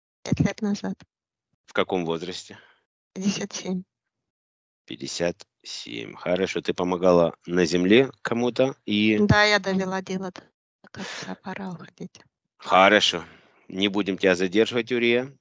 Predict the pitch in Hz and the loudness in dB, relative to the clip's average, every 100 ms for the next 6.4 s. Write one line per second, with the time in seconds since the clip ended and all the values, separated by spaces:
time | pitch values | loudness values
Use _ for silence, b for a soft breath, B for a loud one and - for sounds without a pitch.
0 | _ 104 90 87 87 - 107 147 - _ | _ -4 -2 0 0 -2 -4 -6 -10 _
1 | _ _ _ _ - 190 196 202 190 - | _ _ _ _ -10 -8 -6 -8 -10 -14
2 | 185 175 180 180 - 151 _ _ _ B | -14 -14 -14 -18 -20 -20 _ _ _ B
3 | B B B 165 - 110 98 87 95 - | B B B -2 2 4 4 2 0 -4
4 | 101 98 82 - 87 - 69 64 - 71 | 0 -2 -2 -4 -6 -6 -8 -6 -12 -12
5 | - 62 57 - 73 67 67 _ 73 76 | -14 -14 -10 -6 -4 -4 -10 _ -4 -2
6 | 71 - - - | -2 0 0 0